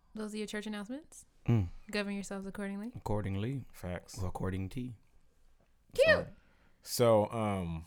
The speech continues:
Speaker 3: what, what were, like, some of the good moments for,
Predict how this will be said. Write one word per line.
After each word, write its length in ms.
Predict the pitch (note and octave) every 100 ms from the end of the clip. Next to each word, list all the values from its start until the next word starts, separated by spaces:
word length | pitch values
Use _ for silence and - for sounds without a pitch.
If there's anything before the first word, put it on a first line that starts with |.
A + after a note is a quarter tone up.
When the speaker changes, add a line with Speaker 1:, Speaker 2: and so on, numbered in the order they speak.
| -
Speaker 3:
what, 280 | - D3+ G#3
what 240 | B2+ D3+ E4
were, 80 |
like, 320 | E4 F3 C3+ -
some 220 | D3+ D3+
of 80 | C3+
the 60 |
good 220 | G#2 A#2+
moments 440 | B2 A#2+ B2 G#2+ F2
for, 140 | G#2